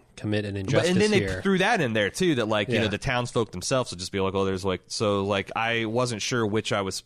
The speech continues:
Speaker 2: and it, it doesn't really matter. It works either way.
Speaker 1: Mm-hmm.
Speaker 2: Um,
Speaker 1: I have a question about something.
Speaker 2: but before, I wanna talk, before we move on from E B, I did,
Speaker 1: Oh, okay.
Speaker 2: regardless of me understanding this plot, I did love him using a telephone for the first time.
Speaker 1: Oh, man.
Speaker 2: And, like, that's the thing, it's like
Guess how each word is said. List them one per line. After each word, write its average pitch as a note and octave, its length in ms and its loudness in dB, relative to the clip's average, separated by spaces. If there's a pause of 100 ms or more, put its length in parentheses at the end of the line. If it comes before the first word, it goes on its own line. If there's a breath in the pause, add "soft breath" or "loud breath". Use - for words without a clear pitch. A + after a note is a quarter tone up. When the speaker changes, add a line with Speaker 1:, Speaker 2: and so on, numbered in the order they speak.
Speaker 2:
and G2+ 160 -4
it, F2+ 80 -6 (120)
it G#2+ 120 -6
doesn't B2+ 220 -2
really E2+ 180 -4
matter. D2+ 640 -6
It E2+ 60 -8
works F2+ 280 -6
either D#2+ 180 -8
way. D2+ 360 -6 (160)
Speaker 1:
Mm-hmm. G#2 440 -10
Speaker 2:
Um, E2+ 480 -2
Speaker 1:
I G3 100 2
have C4 120 2
a C3+ 60 -2
question A2 340 -2
about F#2+ 160 -4
something. G2+ 420 -6
Speaker 2:
but D3+ 100 0
before, G#3 260 2
I C#3+ 80 2
wanna E3 200 2
talk, C#3+ 280 0
before A#2+ 240 0
we C3+ 80 0
move B2 160 2
on A#2 100 0
from G2 160 -8
E G#2+ 160 -2
B, A2+ 340 0
I G#2+ 120 -2
did, B2+ 480 2
Speaker 1:
Oh, - 40 0
okay. - 100 -6 (140)
Speaker 2:
regardless C3 500 -2
of B2+ 60 -4
me B2 100 0
understanding G#2+ 360 -2
this F#2+ 100 -6
plot, A2 200 -2
I G2+ 100 0
did G#2 240 -2
love G#2+ 240 0
him G2 100 -2
using F#2+ 280 -4
a - 20 -2
telephone F2 440 -2
for D#2+ 100 -10
the D2+ 80 -8
first C#2+ 260 -10
time. C#2 380 -12 (180)
Speaker 1:
Oh, A#2+ 380 0
man. G2 340 -2 (380 loud breath)
Speaker 2:
And, D#3+ 100 2
like, F3+ 160 2
that's A3 200 0
the G3 60 -2
thing, G3 220 2
it's E3+ 160 0
like C#3 380 0